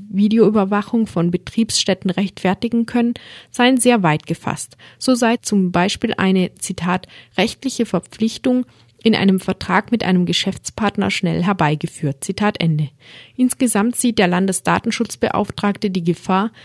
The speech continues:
dass Daten der Videoüberwachung für eine allgemeine Leistungs- und Verhaltenskontrolle der Beschäftigten genutzt werden könnten. Entgegen anderslautender Stellungnahmen aus der Regierungskoalition seien diese nach dem Wortlaut gerade nicht ausgeschlossen.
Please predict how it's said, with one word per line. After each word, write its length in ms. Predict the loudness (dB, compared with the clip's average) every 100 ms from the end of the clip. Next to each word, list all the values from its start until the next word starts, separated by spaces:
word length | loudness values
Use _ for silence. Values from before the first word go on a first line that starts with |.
| -10 -2
dass 200 | -2 4
Daten 340 | 2 4 2
der 160 | 2 2
Videoüberwachung 880 | 2 4 4 2 0 -2 -2 -2
für 200 | -2 -2
eine 180 | 0 0 0
allgemeine 580 | 0 2 2 4 4 4
Leistungs- 600 | 2 0 -2 -2 -2 -2
und 160 | -4
Verhaltenskontrolle 1040 | -2 0 0 0 -2 -2 0 0 2 2 2
der 100 | 0
Beschäftigten 800 | 2 2 0 -2 -8 -6 -2 0
genutzt 420 | 0 -2 -4 -2
werden 260 | 0 -2
könnten. 440 | -2 -2 -2 -8 -10 _ _ -20 -20 -4
Entgegen 440 | -2 0 0 0 0
anderslautender 800 | 0 2 0 2 0 0 0 0
Stellungnahmen 720 | 0 2 4 4 4 2 0
aus 180 | -2 -4
der 120 | -6 -6
Regierungskoalition 1120 | -2 2 2 2 0 0 0 0 0 0 0 -4 -20 -8
seien 280 | 0 4 4
diese 280 | 4 2 2
nach 160 | 0
dem 240 | 2 0 4
Wortlaut 480 | 2 2 -2 -2
gerade 340 | -4 -2 2 4
nicht 300 | 2 0 -2
ausgeschlossen. 720 | -2 -2 -6 -4 -6 -8